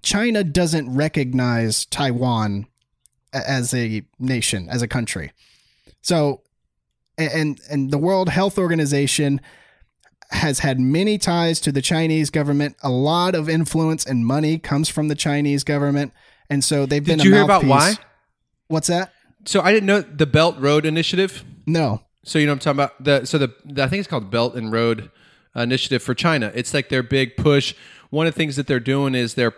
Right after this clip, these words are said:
Speaker 2: they're providing five G, stolen five G, stolen technology, but they're taking it to, uh, and offering it to these different countries at, you know, at discounted prices, or saying, like, for example, when I was in Mozambique,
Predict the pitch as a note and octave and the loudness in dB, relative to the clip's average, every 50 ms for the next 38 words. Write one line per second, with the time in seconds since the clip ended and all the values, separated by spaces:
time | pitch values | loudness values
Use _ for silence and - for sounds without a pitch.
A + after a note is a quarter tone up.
0 | _ - B2+ C3 B2 - - C#3+ B2+ A#2 A#2+ B2 C3 C3 B2 A#2 - - C3+ B2+ | _ -6 -4 -4 -4 -2 -4 -2 0 0 2 2 2 0 -2 -4 -4 -2 0 0
1 | B2+ B2 A#2 A2 - C3 C3+ C3+ C3 A#2 A2 A2 - _ _ _ _ - - - | 0 0 -2 -4 -4 -2 0 0 0 -2 -4 -6 -10 _ _ _ _ -18 -6 0
2 | - G3+ A3 A3+ G3+ D3 A#2+ - C3 A#2 A2 G#2 - A2 G#2+ A2+ C3 - _ _ | 4 4 6 6 4 2 2 0 0 0 0 -2 -2 -4 -4 -4 -6 -10 _ _
3 | _ - _ _ _ - - - E3+ F3 F3 D3+ C3+ - C#3+ B2 A#2 G#2 G#2+ G#2+ | _ -20 _ _ _ -12 -4 0 0 2 2 0 0 -2 -2 -2 -2 -4 -4 -4
4 | G#2+ C3+ D3 - - - - - - _ _ _ - D#3 D#3 D3 C3+ C#3 C3 - | -6 -8 -10 -12 -16 -20 -20 -20 -20 _ _ _ 0 2 2 2 2 0 -2 0
5 | F#3 F#3+ F#3+ - E3+ D3+ B2+ A2+ - - - - C#3+ C#3 C3 C3 B2+ B2 A#2+ B2 | 0 -2 -2 -2 -4 -6 -6 -6 -8 -8 -4 -2 -2 0 0 0 -2 -2 -2 -4
6 | - - - _ _ - - B2+ B2 A#2+ B2 A#2+ A#2 B2 C#3+ E3 - - D3 B2 | -6 -8 -14 _ _ -4 -2 -2 -2 -2 -2 -2 0 2 2 2 2 0 -4 -6
7 | A2+ A#2 - B2+ A2+ A#2 G#2+ - A2+ G#2 - A2 - - D3+ D#3+ D#3+ - C3+ A#2 | -6 -6 -6 -4 -4 -4 -4 -4 -6 -6 -6 -6 -4 -2 -2 -2 -2 -2 -2 -2
8 | A2+ A2+ - - A#2+ A#2 A2 G#2+ - - _ _ _ _ _ _ _ - - B2 | -2 -4 -6 -8 -6 -6 -4 -4 -6 -8 _ _ _ _ _ _ _ -12 -8 -6
9 | A#2+ A#2 A#2 - C#3+ - - C#3+ A#2+ A2 - - F3 F3+ F3 E3 - E3+ D#3+ D#3 | -6 -4 -4 -4 -6 -4 -4 -4 -4 -4 -2 0 0 0 0 -2 -2 -2 -4 -2
10 | D3 - C#3 B2 - - C#3 B2+ A#2 A2+ A2 - - D#3 C#3 B2 C3+ C3+ B2+ - | -2 -2 -4 -4 -2 -4 -4 -4 -4 -6 -4 -2 0 0 0 0 -2 -4 -4 -4
11 | A#2+ A2+ A#2 B2+ C3 C3+ C3+ B2 C3 B2 A#2 A#2+ A#2+ A2+ B2 A2 G#2 - G#2+ G2+ | -6 -4 -2 -2 -2 -2 -2 -2 0 2 4 4 4 4 2 0 0 0 -2 -2
12 | - - | -4 -8